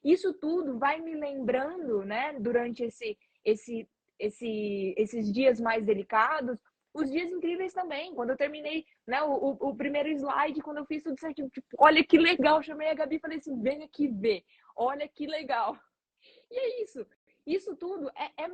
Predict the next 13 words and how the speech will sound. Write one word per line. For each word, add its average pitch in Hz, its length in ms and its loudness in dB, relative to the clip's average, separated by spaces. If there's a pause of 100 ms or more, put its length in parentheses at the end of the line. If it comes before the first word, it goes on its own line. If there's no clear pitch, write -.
(140)
é 285 80 -4
maravilhoso 247 840 0
também, 202 500 -4 (240)
mas 240 540 -4 (880)
é 285 80 -2
só 330 580 0
o 311 140 0
resultado 285 680 0
acontecendo 277 760 -2
enquanto 269 460 2
o 233 40 -4
processo 254 460 2
acontece. 233 640 -4